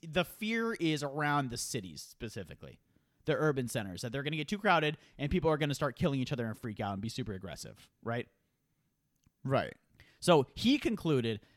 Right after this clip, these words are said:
Speaker 1: that the mice suffer from overpopulation and overcrowded, but it has since been debunked, his experiments. Okay?
Speaker 2: Why they, why was it debu-, debunked? They all died.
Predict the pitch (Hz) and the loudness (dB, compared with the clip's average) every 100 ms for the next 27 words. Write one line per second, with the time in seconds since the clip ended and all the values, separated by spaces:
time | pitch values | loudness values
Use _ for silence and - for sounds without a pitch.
0 | _ 131 160 139 120 143 156 156 147 - | _ 4 6 6 2 -2 4 4 4 4
1 | 156 135 127 147 120 - - 151 135 139 | 2 2 0 0 0 -4 0 2 4 2
2 | 110 117 117 127 107 104 151 143 139 - | 0 -2 -2 -2 -2 0 4 4 4 0
3 | - - 175 180 185 - 196 180 - 165 | -6 0 2 4 2 2 0 -2 -2 -2
4 | 151 123 113 147 123 104 73 - 143 123 | -2 -6 -6 -4 -4 -6 -8 -8 -6 -6
5 | - 120 92 85 - _ _ _ _ _ | -6 -6 -6 -8 -14 _ _ _ _ _
6 | - 127 139 147 _ _ _ _ _ _ | -8 -4 -4 -4 _ _ _ _ _ _
7 | _ _ _ _ - 143 165 180 160 127 | _ _ _ _ 2 6 8 6 2 4
8 | 151 160 156 117 117 139 131 113 - - | 4 6 2 -2 -4 -2 -2 0 -2 -2
9 | 117 131 170 110 101 127 113 98 131 78 | -4 0 0 0 2 2 4 4 4 4
10 | 69 | -2